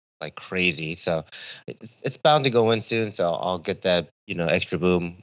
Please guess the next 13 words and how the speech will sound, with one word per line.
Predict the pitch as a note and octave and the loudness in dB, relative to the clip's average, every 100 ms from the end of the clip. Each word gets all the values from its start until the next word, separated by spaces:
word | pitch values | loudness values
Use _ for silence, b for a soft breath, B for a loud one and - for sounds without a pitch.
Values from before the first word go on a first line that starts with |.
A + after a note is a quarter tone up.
| - | -8
on | E2 | -6
hand | E2 F#2 F2+ F2+ F#2 _ - | 0 2 2 0 -8 _ -4
to | - - | -4 -4
be | D2+ | -4
ready. | E2+ G2+ A2+ A#2+ A2+ - _ _ _ _ _ - | 2 4 4 2 -2 -12 _ _ _ _ _ -2
And | G2 | 0
then | G#2 G#2 G#2 G#2 G2+ G2+ G#2 - - | 4 4 6 4 0 -6 -12 -20 -6
what | A2+ | 0
else | B2 | 2
did | - | 2
I | F2+ | 2
buy? | D#2 D2+ D#2+ - - - | 2 0 -2 -10 -8 2
Oh, | A#2 G#2+ G2 | 4 6 2